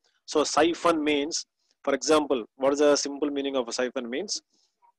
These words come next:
Uh, you are going in a, you are going on a bike, two-wheeler. So your friend also going along with you to some place. So me friend bike lo the petrol is totally completed. You don't have any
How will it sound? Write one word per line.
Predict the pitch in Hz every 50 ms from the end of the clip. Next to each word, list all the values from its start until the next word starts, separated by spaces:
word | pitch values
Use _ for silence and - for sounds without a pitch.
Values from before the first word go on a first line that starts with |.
| _ _ _ _ _ _ _ _ _ - 131
Uh, | 131 139 139 139 135 135 131 - _ _ _ _ _ _ _ _ _ _ -
you | 139 147
are | 147 139
going | 143 135 147 147 147 147
in | 143 143
a, | 175 170
you | 143 135 135
are | 131 127
going | 120 135 135 135 135 135 135 135 160 - -
on | - 143 123 131
a | 131
bike, | 117 117 123 143 - _ _ _ _ _ -
two-wheeler. | 135 127 120 123 117 127 147 - _ _ _ _ _ _ _ _ _ _ _ _ _ -
So | - 143
your | 139 135 135 131
friend | 127 - 143 139 143 143
also | 135 127 - 139
going | 127 127 127 131 131
along | 123 120 120 120 120
with | 117 113 - -
you | 135 151 190 196 _ _ _ -
to | 156
some | - 151 143 135
place. | - - 196 - - - - - _ _ _ _ _ _ _ _ _
So | - - 170
me | 156 151 160 170 180 180
friend | 180 - 151 143 147 147 139
bike | 127 131 127 120 - 123
lo | 139 156
the | 151 139 - -
petrol | 131 120 _ - 147 147 139
is | 143 151 -
totally | - 127 113 120 123 143 -
completed. | - 123 113 104 - 113 107 - 117 120 _ _ _ _ _ _ _ _ _ _ _ _ _ _ -
You | 131
don't | 131 139 143 143 131
have | 135 131 127
any | 127 127 151 196 247